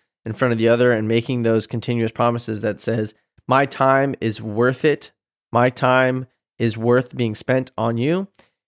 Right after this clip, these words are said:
your, it, your relationship will grow. It's not just a one-time off where you remember, "Hey, they like Reese's Cups, I'm gonna get them Reese's Cups, I'm done." You have to continually do it day by day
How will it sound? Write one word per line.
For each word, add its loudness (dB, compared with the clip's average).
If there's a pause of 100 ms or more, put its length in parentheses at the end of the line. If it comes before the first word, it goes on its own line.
(160)
your, 2
it, -2
your 2
relationship 0
will -2
grow. -2 (880)
It's 0
not 4
just -4
a 2
one-time 0
off 2
where -2
you -2
remember, 2
"Hey, 2
they 0
like 2
Reese's -6
Cups, 0
I'm -2
gonna 0
get 2
them 0
Reese's -4
Cups, 0 (460)
I'm 0
done." 0 (280)
You 2
have 4
to -4
continually 0
do 2
it 0
day 2
by 4
day 2